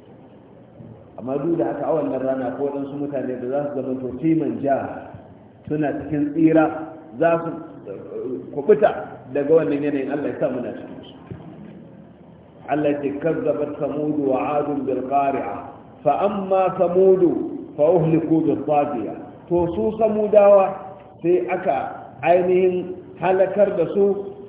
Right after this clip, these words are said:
bis Taghiya da wata tsawa wadda ta zo musu daga saman su, wadda tsawar ta wuce tunanin mai tunani. Kun ga anan duniya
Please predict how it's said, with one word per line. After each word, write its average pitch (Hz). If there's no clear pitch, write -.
bis 170
Taghiya 190
da 151
wata 196
tsawa 208
wadda 196
ta 185
zo 196
musu 202
daga 160
saman 240
su, -
wadda 170
tsawar 240
ta 190
wuce 196
tunanin 165
mai 165
tunani. 101
Kun 175
ga 208
anan 180
duniya 156